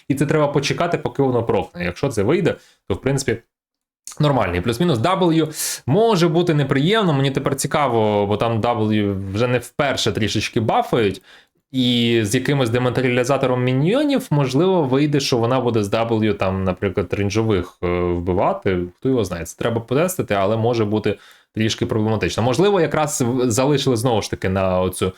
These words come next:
маленьку таку кількість здоров'я міньйонів, що треба буде все ще автотачками дотюкувати, але це таке. Ну, знову ж таки, Л Б у нас не супер популярна,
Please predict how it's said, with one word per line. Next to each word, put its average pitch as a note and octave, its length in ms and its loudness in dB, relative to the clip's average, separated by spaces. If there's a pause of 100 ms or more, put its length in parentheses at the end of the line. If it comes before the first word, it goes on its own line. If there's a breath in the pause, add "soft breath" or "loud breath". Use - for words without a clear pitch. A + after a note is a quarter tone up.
(280 loud breath)
маленьку A2 460 0
таку G2 440 -2 (480 soft breath)
кількість G2+ 340 -2
здоров'я A#2+ 440 0
міньйонів, G2 400 0
що - 80 -12
треба A2+ 160 0
буде G#2 160 0
все G#2+ 220 -2
ще - 160 -2
автотачками F2+ 680 -4
дотюкувати, F2+ 600 -4
але G2+ 520 0
це F#2 140 -8
таке. F2+ 260 -6
Ну, A#2 100 -2
знову E3 180 2
ж - 60 -6
таки, - 160 -6
Л G#2+ 100 0
Б E3 160 0
у D3+ 100 0
нас C#3 200 -2
не C3 80 0
супер - 280 -2
популярна, A#2+ 580 -2